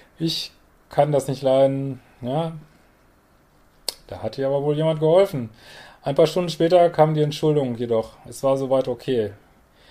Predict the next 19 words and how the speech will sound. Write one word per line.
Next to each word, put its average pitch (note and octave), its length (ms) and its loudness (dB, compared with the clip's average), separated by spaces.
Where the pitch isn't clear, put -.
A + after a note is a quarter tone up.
"Jetzt D3+ 140 0
steht F3 160 -6
nur D#3+ 100 2
eine D3 140 2
kurze D#3+ 320 2
Reise D#3+ 260 6
an, D3+ 140 4
ich D3+ 80 -2
bin D3+ 120 -4
schon C#3+ 140 -6
wieder C#3 200 0
krank. B2+ 320 -6
Jetzt - 260 -16
nimm D3+ 340 -2
endlich D3+ 480 -4
diese C3+ 240 -8
Zeichen B2+ 480 -2
an, A2 280 -6
wirklich. A2+ 460 -8